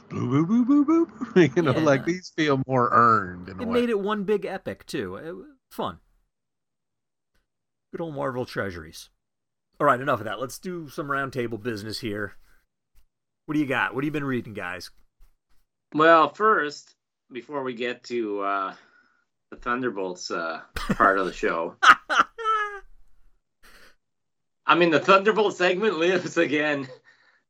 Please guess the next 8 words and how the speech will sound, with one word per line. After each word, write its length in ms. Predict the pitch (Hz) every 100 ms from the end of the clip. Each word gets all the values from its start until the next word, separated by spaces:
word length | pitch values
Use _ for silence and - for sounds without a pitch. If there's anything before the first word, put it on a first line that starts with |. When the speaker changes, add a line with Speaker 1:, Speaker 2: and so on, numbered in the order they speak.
| _ _ _
Speaker 3:
Uh, 420 | - 120 120 117 110 _ _ _ _ _ _ _ _ _ _ _ _ _
if 100 | 151
you're 120 | 131 151
into, 800 | 156 185 202 180 156 143 131 113
uh, 380 | 107 101 98 101 - _
the, 280 | 151 - 127
the 200 | - 131
Thunderbolts 760 | 120 135 135 113 110 117 120